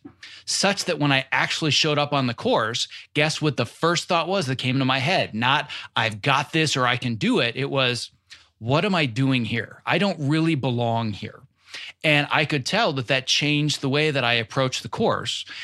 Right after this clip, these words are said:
And for anybody that's listening that does creative work, maybe they haven't actually been in front of all the lights and the cameras and gotten to the point that I did on the show. But whether it's working with a director or being on set,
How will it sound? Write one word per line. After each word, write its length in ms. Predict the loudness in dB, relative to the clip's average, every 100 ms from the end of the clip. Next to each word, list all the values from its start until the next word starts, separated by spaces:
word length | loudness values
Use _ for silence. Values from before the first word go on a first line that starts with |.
| -10 0
And 320 | 2 2 2
for 140 | 0
anybody 380 | 0 2 0 0
that's 220 | 0 0
listening 420 | 0 0 2 0 0
that 100 | 0
does 180 | 0
creative 480 | -2 0 2 2 0
work, 240 | 0 -2 0
maybe 260 | 2 2
they 100 | 2
haven't 260 | 0 0 0
actually 280 | 0 0 0
been 200 | 0 0
in 120 | 0
front 200 | 0 0
of 80 | 2
all 120 | 0
the 80 | 2
lights 320 | 2 0 -2
and 100 | -4
the 60 | -2
cameras 540 | -2 0 2 0 0
and 200 | -2 -4 -8 -16 -4
gotten 200 | -2 0
to 60 | -2
the 80 |
point 300 | 0 0 0
that 120 | 2 0
I 60 |
did 180 | 0 0
on 140 | 0
the 60 | 0
show. 520 | 0 2 2 0 -4 -10 -16 -8
But 80 | -2
whether 340 | 2 2 2
it's 160 | 0 -2
working 420 | 0 0 2 0
with 160 | 0 0
a 60 |
director 440 | -2 0 0 -2 -4
or 220 | -2 -2
being 380 | 2 2 2 2
on 180 | 0
set, 480 | -2 0 0 0 -4